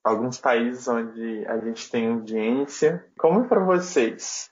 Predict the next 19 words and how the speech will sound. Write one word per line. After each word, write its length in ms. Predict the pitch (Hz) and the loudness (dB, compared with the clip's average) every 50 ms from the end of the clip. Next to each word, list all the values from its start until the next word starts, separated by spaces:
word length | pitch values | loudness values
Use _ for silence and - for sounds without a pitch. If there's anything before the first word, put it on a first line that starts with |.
| _ - | _ 2
E 60 | - | 2
assim, 320 | 131 139 - - 135 123 123 | 2 2 0 -2 0 2 2
eu 120 | 123 120 | 2 2
vejo 380 | 117 123 131 139 139 - - - | 2 2 2 2 0 -4 -2 0
como 200 | 156 147 165 170 | 0 0 0 0
uma 200 | 165 165 160 160 | 2 2 2 2
imensa 400 | 151 151 147 151 151 - 175 175 | 2 2 0 0 2 4 4 4
responsabilidade, 1200 | 175 175 175 - - - 170 170 - 165 160 175 180 190 180 170 135 123 123 117 113 113 113 113 | 4 2 -2 -2 -2 -2 0 2 2 0 2 2 2 2 4 6 6 6 6 6 6 4 2 -2
né? 220 | 110 110 110 113 - | -4 -4 -4 -4 -4
Porque, 300 | - 127 127 - - - | -6 -8 -6 -6 -6 -2
lógico, 480 | - - 190 175 151 135 - - - | 2 4 4 4 4 2 0 -4 -8
a 40 | 127 | -6
gente 460 | 127 139 147 151 - - - - - _ _ _ _ _ _ _ - - _ _ - | -6 -6 -6 -8 -8 -12 -14 -16 -20 _ _ _ _ _ _ _ -20 -20 _ _ 2
teve 220 | 214 214 208 202 | 2 4 4 4
alguns 400 | 185 160 160 160 151 135 120 - | 2 2 2 2 2 0 0 0
erros, 640 | 120 117 117 117 117 117 117 113 - - - - - - - - - _ _ _ | 0 2 2 2 0 -2 -4 -8 -12 -14 -16 -16 -18 -20 -20 -20 -20 _ _ _
mas 640 | - - 104 107 110 117 117 117 117 117 - - - | -6 -2 2 2 4 4 4 4 2 0 -2 -4 -4
a 120 | - 120 123 | -2 0 2
cada 260 | - 127 127 131 | 4 2 2 2